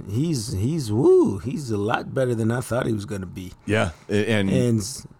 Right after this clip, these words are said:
Speaker 1: and so if he is, that just, and he shoots the three, and so now you just have another dimension and another legitimate kind of score. I don't expect him to score twenty-five points a game, but if he's gonna hover around eighteen, and you got all the other guys doing what they do,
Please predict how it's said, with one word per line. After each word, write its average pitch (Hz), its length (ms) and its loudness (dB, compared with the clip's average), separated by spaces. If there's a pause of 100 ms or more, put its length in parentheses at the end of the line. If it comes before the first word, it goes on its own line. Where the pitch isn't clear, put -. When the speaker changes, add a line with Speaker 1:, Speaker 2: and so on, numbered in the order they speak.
Speaker 1:
and 131 220 0
so 135 240 4
if 123 160 4
he 147 240 6
is, 175 240 4
that 139 140 4
just, 123 260 0
and 135 260 4
he 123 60 4
shoots - 280 0
the 104 60 -8
three, 147 480 2
and 107 120 2
so 117 260 0
now 113 280 2
you 151 100 0
just 127 160 -4
have 131 160 2
another 120 340 4
dimension 110 720 2
and 113 60 -6
another 120 340 2
legitimate 110 800 2
kind 117 220 0
of - 80 -2
score. 127 480 0 (360)
I - 60 -6
don't 143 140 4
expect 123 260 0
him 107 80 4
to - 20 -2
score 107 220 2
twenty-five 110 440 0
points 101 260 -2
a - 20 -12
game, 104 460 -2
but 82 100 -10
if 98 80 -8
he's 135 100 -2
gonna 127 160 2
hover 113 260 2
around 107 320 0
eighteen, 117 720 -2 (1700)
and 127 80 0
you 120 60 2
got 127 140 4
all 127 160 6
the 120 160 4
other 143 140 4
guys 123 300 2
doing 120 200 2
what 107 140 -2
they 165 160 4
do, 104 280 -2